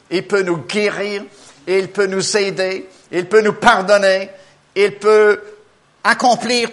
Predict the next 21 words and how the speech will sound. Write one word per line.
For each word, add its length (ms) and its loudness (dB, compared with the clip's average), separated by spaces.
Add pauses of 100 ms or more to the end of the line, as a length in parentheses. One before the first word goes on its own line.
tout 120 -6
ce 100 -8
qu'on 160 -6
a 80 0
besoin 480 -8 (680)
qu'il 200 -6
accomplisse 640 -8 (280)
pour 140 -8
chacun 320 -8
d'entre 380 -16
nous. 120 -20 (280)
Jésus, 640 -4 (340)
l'homme 500 -2
de 120 -6
Galilée. 600 -12 (160)
Oh, 280 6
j'aime, 460 -2
j'aime 440 -8
l'homme 300 -4
de 80 -6
Galilée, 560 -14